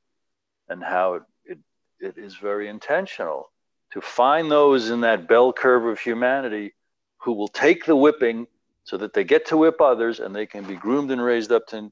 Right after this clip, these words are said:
into great positions of power. It's, it's typified with President Gerald Ford, in my opinion. The research shows that he was,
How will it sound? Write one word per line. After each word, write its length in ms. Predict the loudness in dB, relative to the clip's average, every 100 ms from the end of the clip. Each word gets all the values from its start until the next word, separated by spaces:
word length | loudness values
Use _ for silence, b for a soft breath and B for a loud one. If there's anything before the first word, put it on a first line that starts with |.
| -18
into 220 | -20 -12
great 260 | -6 -6
positions 600 | -6 -12 -12 -12 -14 -12
of 160 | -10 -10 _ _ _ _ _ _ _
power. 400 | 0 2 4 2
It's, 280 | 0 -4 -12 -18
it's 200 | -18 -18 -12
typified 880 | -2 0 0 0 2 2 2 -2 -10 _ _ _ _ _ _ _ -4
with 260 | -2 -2
President 500 | 0 0 0 -4 -8 _ _ _ _
Gerald 340 | -4 -2 -4
Ford, 480 | -8 -2 2 4 4
in 100 | 0
my 180 | -4 -6
opinion. 500 | -8 -10 -10 -8 -10
The 100 | -10
research 580 | -8 -8 -8 -4 -4 -4
shows 680 | -8 -2 2 4 2 -2 -4
that 180 | -4 -4 -8 _ _ _ _
he 340 | -8 -6 -6 -8
was, 800 | -12 -6 -4 -4 -6 -12 -16 -20